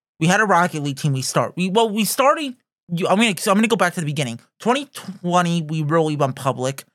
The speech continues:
We started the brand in twenty nineteen, late twenty nineteen. We put, like, a branding together. We had a logo that w-, we decided we didn't like in twenty twenty-one and moved away from, and went with a logo that fit our brand better.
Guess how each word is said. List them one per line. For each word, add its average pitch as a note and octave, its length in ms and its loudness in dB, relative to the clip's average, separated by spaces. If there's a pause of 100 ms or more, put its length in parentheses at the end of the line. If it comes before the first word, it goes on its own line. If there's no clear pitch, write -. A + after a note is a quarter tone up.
(160)
We D3+ 80 -6
started G#3 280 0
the G3 80 2
brand D#3 260 0
in C3+ 60 -4
twenty D#3 220 0
nineteen, A#2+ 480 -6
late F3+ 220 -4
twenty E3+ 220 2
nineteen. C#3 540 -2 (540)
We D#3+ 60 2
put, G3+ 280 0
like, D#3+ 160 -2
a D3 80 0
branding D#3 460 -2
together. D3 280 -2
We D3 100 -6
had D#3+ 180 2
a E3 40 2
logo D3+ 420 2
that C3+ 200 0
w-, C3+ 80 -10 (460)
we G3+ 80 4
decided E3 400 2
we D#3+ 60 2
didn't D#3 340 2
like C#3+ 320 2
in C#3 100 0
twenty C#3+ 320 -2
twenty-one C3+ 560 -2
and C3+ 720 -2
moved D#3 260 4
away C#3+ 220 0
from, C#3+ 360 -4 (1000)
and C#3 160 -2
went D3 200 2
with D3+ 140 -2
a B2 280 -2 (440)
logo D3 520 2 (380)
that B2+ 140 0
fit F3+ 140 0
our C3+ 100 4
brand C3 320 0
better. C3+ 360 2